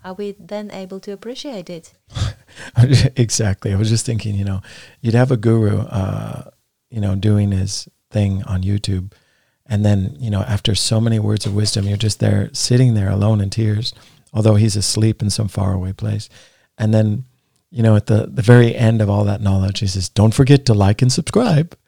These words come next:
Speaker 2: And then <laughs> you would just be like, <laughs> "Okay." And then, you know, then, then it brings back the question, you know, does three G or four G or five G, does it mean three gurus, five gurus, or four gurus? I mean, what does that G mean? And is there,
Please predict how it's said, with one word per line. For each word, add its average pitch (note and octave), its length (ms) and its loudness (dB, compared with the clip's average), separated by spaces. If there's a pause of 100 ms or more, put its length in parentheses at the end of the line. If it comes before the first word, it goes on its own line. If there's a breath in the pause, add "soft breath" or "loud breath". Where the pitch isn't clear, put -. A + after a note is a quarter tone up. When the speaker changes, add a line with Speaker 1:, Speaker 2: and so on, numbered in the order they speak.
(400 loud breath)
Speaker 2:
And A#2 220 4
then A#2+ 180 4
<laughs> - 0 -
you C3 400 0
would C3 100 0
just C3 220 -4
be C3 100 0
like, A2+ 420 0
<laughs> D#3 180 6
"Okay." - 480 -4 (420 loud breath)
And B2+ 200 4
then, B2+ 180 8
you B2+ 120 4
know, A#2+ 320 4
then, C3+ 380 -4
then C#3 180 4
it C#3+ 100 0
brings C3+ 200 2
back A#2 220 2
the B2 80 -2
question, A2+ 440 0
you G#2 100 -2
know, G#2+ 120 0
does G2+ 280 -2
three B2 320 4
G B2+ 340 4
or - 100 -4
four A2+ 280 2
G A#2 200 2
or G#2 60 2
five G#2+ 300 0
G, B2+ 140 2
does A2+ 160 0
it A2+ 100 -2
mean A2 180 0
three A#2+ 260 2
gurus, A#2 460 2
five A2 340 2
gurus, A2+ 420 0 (440 loud breath)
or G2 140 -2
four A2 260 4
gurus? C3 380 4
I A2+ 80 -2
mean, G#2 300 0 (360 loud breath)
what B2 140 0
does D#3 140 -2
that B2+ 180 0
G A2+ 280 4
mean? G#2 380 0
And G#2 260 -2
is G#2 260 -4
there, G#2+ 440 0